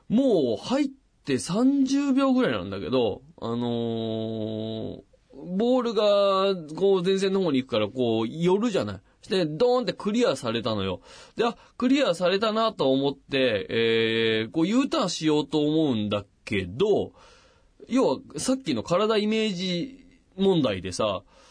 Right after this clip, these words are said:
なんつうの、この、うまいこと U ターンが効かないわけですよ。急いでこうバッと曲がるときに。で、足がもつれたわけ。で、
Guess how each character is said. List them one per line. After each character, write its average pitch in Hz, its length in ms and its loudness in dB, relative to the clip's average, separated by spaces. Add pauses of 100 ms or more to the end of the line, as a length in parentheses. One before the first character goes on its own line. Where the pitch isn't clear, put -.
(380)
な 220 180 -2
ん - 40 -8
つ 110 100 -4
う - 20 -4
の、 90 260 -6 (160)
こ 131 120 -4
の、 110 300 -2
う 240 180 0
ま 330 160 2
い 262 80 -2
こ 160 100 -2
と 120 180 -2
U 214 300 -2
タ 233 120 -2
ー 165 180 -2
ン 120 40 -4
が 101 100 -4
効 - 120 -18
か 156 160 -2
な 165 100 0
い 156 60 0
わ 160 140 0
け 123 80 -4
で 101 100 -6
す - 140 -14
よ。 95 100 -4
急 180 320 0
い 156 40 2
で 117 100 -2
こ 104 180 -4
う 95 60 -2
バ 117 160 -4
ッ - 20 -20
と - 140 -10
曲 95 180 -4
が 101 60 0
る 98 100 -6
と 98 120 -10
き 90 120 -12
に。 87 120 -12
で、 220 200 -2
足 180 240 -2
が - 80 -2
も 131 160 -2
つ 180 140 -2
れ 214 100 0
た 101 100 -8
わ 92 120 -14
け。 - 160 -16 (260)
で、 220 320 -2